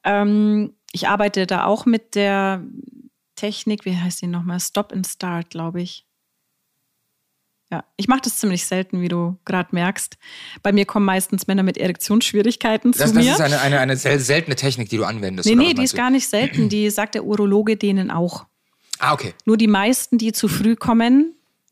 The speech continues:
Speaker 1: die machen diese Methode nicht.
Speaker 2: Was ist
Speaker 1: Aber,
Speaker 2: die Start-Stop-Methode?
Speaker 1: ähm, du machst es dir quasi selbst bis
Speaker 2: Ja.
Speaker 1: zu einem bestimmten Zeitpunkt, wo du merkst, jetzt würdest du kommen und dann hältst du inne.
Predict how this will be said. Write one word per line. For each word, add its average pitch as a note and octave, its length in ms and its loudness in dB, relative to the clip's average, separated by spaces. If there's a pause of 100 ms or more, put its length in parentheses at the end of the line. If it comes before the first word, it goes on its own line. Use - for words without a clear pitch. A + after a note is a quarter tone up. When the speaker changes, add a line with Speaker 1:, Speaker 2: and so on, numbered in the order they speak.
(140)
Speaker 1:
die G#3+ 220 2
machen A#3+ 280 4
diese F3 200 -2
Methode E3 460 -4
nicht. E3 180 -4
Speaker 2:
Was - 120 -4
ist G3 120 2
Speaker 1:
Aber, G#3 80 2
Speaker 2:
die D3+ 100 2
Start-Stop-Methode? G2 1000 -8
Speaker 1:
ähm, G3+ 760 0 (2000)
du A3 80 2
machst A#3 240 2
es C#4 100 -4
dir B3+ 120 0
quasi A3 380 0
selbst F#3 500 -2
bis C#4+ 140 2
Speaker 2:
Ja. F#3 60 0
Speaker 1:
zu - 200 -2
einem A#3 260 6
bestimmten A3+ 440 0
Zeitpunkt, A#3+ 500 2
wo A3+ 80 2
du G#3+ 80 2
merkst, G#3+ 320 2
jetzt B3 300 0
würdest A3+ 340 2
du G#3+ 60 -2
kommen A3 400 2
und A#3 160 0
dann A3+ 160 4
hältst G#3+ 340 0
du G3+ 60 0
inne. F3 380 -2